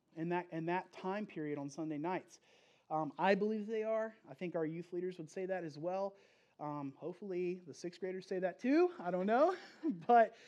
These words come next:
um, but that's what our, our hope is and our desire is, to see that time be a time for them on Sunday evenings where, where they are being discipled and they are encountering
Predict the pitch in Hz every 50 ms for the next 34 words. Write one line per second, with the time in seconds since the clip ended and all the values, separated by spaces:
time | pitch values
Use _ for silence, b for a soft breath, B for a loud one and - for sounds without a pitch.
0 | B B B B B - 190 196 190 185 180 165 170 196 185 247 269 269 262 254
1 | 254 262 247 - 220 220 220 214 196 208 190 202 180 139 - 202 226 240 - 214
2 | - - 202 233 262 247 185 151 139 147 160 170 180 170 170 151 135 175 185 202
3 | 196 190 214 220 214 - - 151 143 - - 220 226 208 220 220 208 - - -
4 | - - 190 220 214 196 170 139 117 117 _ b b b b b b b b -
5 | 202 190 190 - - 208 208 220 208 - 180 165 165 160 156 151 - 160 160 156
6 | 160 156 - - 185 202 196 190 190 190 - 180 185 180 170 156 139 135 131 127
7 | 143 147 147 147 143 b b b b b b b - 147 156 170 180 185 175 156
8 | 190 190 190 185 180 - 185 185 180 - 147 143 139 147 151 160 165 165 160 156
9 | 160 - - - 180 185 202 190 165 147 147 143 135